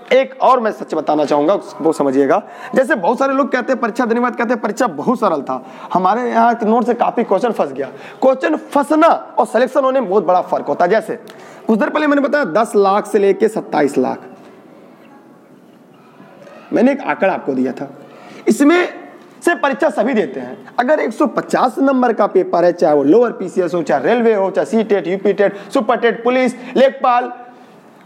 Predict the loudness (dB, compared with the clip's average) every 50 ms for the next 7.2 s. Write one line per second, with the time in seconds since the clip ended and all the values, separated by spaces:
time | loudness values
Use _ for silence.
0 | 0 2 2 4 4 2 2 2 -2 -4 -4 -2 0 2 2 2 2 0 -2 -2
1 | -2 0 0 0 0 0 -2 -6 -20 -20 -16 -6 -2 -2 2 2 0 2 2 2
2 | 4 4 2 2 0 0 0 0 0 -2 -4 -12 -4 -4 -2 -2 0 0 0 2
3 | 4 4 4 2 0 -4 -2 -2 -2 0 2 2 0 0 0 0 2 2 4 2
4 | 2 0 0 2 4 4 2 2 0 -4 -6 -6 -4 -2 0 0 0 0 0 0
5 | 0 0 0 -2 -8 -16 -18 -16 -6 0 2 4 4 4 4 2 0 -4 -4 -2
6 | 0 0 2 2 2 2 2 0 -4 -4 -4 -6 -8 -14 -16 -16 -16 -18 -20 -20
7 | -20 -20 -20